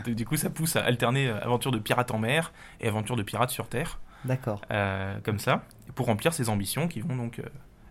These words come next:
Speaker 1: augmenter, euh, augmenter, être remplies ou non. Euh, il y a un petit système, euh, assez sympa aussi de vote. Euh,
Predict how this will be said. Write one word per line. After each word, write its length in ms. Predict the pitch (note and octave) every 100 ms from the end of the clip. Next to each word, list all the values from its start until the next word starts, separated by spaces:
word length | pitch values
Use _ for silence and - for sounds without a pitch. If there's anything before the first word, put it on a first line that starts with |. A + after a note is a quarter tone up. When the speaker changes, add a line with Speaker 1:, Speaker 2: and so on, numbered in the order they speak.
| -
Speaker 1:
augmenter, 540 | A2 G2+ G#2 A#2+ A#2
euh, 40 | C3 - - - - - - - - - - - - - -
augmenter, 440 | B2 A2+ G#2 D#3+
être 160 | E3 -
remplies 220 | G#2 -
ou 100 | G#2+
non. 200 | A#2+ G#3+ A3+ - -
Euh, 300 | C3 B2+ B2
il 60 | B2+
y 80 | E3
a 20 |
un 60 | F3+
petit 140 | F#3+
système, 340 | G3+ G3 G#3
euh, 200 | D#3+ C#3
assez 180 | C#3 E3+
sympa 240 | E3 D3+ F#3+
aussi 180 | F#3+
de 80 | D#3+
vote. 360 | B2 E3 - - - - -
Euh, 600 | B2 A#2+ A2+ A2 A2 G#2+